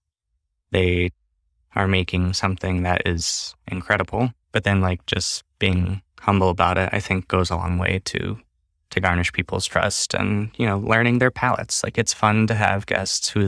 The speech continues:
you're like, "Okay, you had this last time.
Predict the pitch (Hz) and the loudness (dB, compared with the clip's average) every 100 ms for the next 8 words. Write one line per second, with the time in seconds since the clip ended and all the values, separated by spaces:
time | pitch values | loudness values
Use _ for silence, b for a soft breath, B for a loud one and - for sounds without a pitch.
0 | 98 101 101 98 - _ _ _ _ - | 2 2 2 0 -4 _ _ _ _ -4
1 | 101 95 101 - _ _ _ 101 101 101 | 0 2 0 -4 _ _ _ -2 2 2
2 | 101 - 92 92 - 92 92 92 | 0 2 2 0 -2 0 0 -2